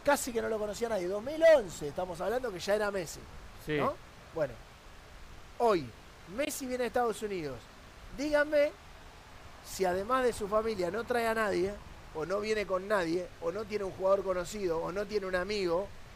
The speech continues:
Speaker 2: O la esposa no tiene una amiga que exactamente
Speaker 1: ¿Con
Speaker 2: compañera
Speaker 1: quién
Speaker 2: de
Speaker 1: hace relación? ¿Qué piensan? ¿Que va del entrenamiento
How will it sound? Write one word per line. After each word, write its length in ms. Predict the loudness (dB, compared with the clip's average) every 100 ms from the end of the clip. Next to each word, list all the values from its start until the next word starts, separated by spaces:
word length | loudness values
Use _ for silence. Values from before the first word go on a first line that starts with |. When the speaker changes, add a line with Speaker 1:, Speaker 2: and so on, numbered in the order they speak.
| -16 -14 -2
Speaker 2:
O 80 | 2
la 80 |
esposa 340 | 4 4 2 0
no 120 | 0
tiene 140 | 0 2
una 100 | 2
amiga 360 | 2 4 4
que 220 | 4 -2 -2
exactamente 460 | -4 -4 -2 -4 0
Speaker 1:
¿Con 120 | 2
Speaker 2:
compañera 180 | 2 2
Speaker 1:
quién 140 | 4 6
Speaker 2:
de 60 |
Speaker 1:
hace 180 | 6 4
relación? 480 | 2 2 0 0 0 0
¿Qué 120 | 0
piensan? 400 | 2 2 0 -4
¿Que 100 | 0
va 100 | 4
del 100 | 6 4
entrenamiento 760 | 2 0 2 2 2 2 2